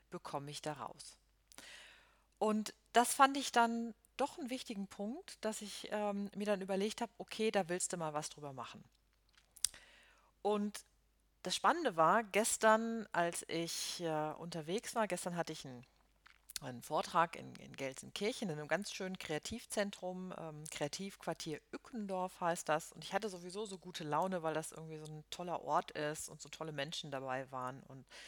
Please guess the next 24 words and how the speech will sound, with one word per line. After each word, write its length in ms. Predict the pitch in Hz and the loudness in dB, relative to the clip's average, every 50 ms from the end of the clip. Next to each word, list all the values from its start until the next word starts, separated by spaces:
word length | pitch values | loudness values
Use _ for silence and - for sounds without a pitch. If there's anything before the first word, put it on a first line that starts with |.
| - - - - | -16 -16 -16 -18
ich 120 | - - _ | -20 -16 _
bin 80 | - 147 | -8 -8
irgendwie 200 | 160 160 151 139 | -8 -8 -4 -2
ganz, 460 | - 143 143 151 - - - - - | -2 -2 0 -2 -4 -6 -4 -6 -6
äh, 260 | - 139 131 123 120 131 _ _ _ _ | -6 -8 -8 -8 -10 -14 _ _ _ _
beschwingt 540 | - 147 - - - 175 180 190 196 - - | -6 -4 -4 2 2 2 2 2 -2 -6 -6
nach 160 | 165 143 - | -6 -4 -2
Hause 240 | - 165 202 208 208 | 0 -2 0 -2 -4
gefahren 540 | 180 180 - - 180 165 160 175 170 156 - | -6 -8 -2 2 4 4 4 4 2 0 -6
und 360 | - 139 143 147 - - - - - - - - - - - - - - - | -10 -12 -12 -12 -14 -14 -16 -16 -18 -20 -20 -18 -18 -18 -16 -18 -16 0 0
hab 200 | - 190 - - | 0 0 2 8
dann 440 | - 240 226 220 226 226 220 208 208 - - | 12 12 12 12 10 6 2 0 -6 -6 -2
was 240 | - 190 196 - | 0 2 2 0
gemacht, 320 | - 170 160 175 - - - - | -2 0 0 2 2 0 0 -2
was 100 | 202 190 | -2 -2
ich 120 | 196 180 | -2 -4
sonst 280 | 175 185 185 - - - | -4 -4 -4 -4 -6 -4
nie 200 | 160 175 190 190 | -2 0 0 0
mache. 420 | 156 127 113 - - 117 95 104 - _ _ _ _ _ _ _ _ _ _ _ _ _ _ _ _ _ | 0 -2 -4 -4 -6 -8 -8 -8 -12 _ _ _ _ _ _ _ _ _ _ _ _ _ _ _ _ _
Ich 60 | - - | -20 -20
hab 120 | - - - | -16 -12 -10
nämlich 180 | 165 160 156 | -8 -8 -6
noch 180 | - 156 143 139 | -6 -8 -6 -4
nie 300 | 170 185 202 220 233 | -2 0 0 0 0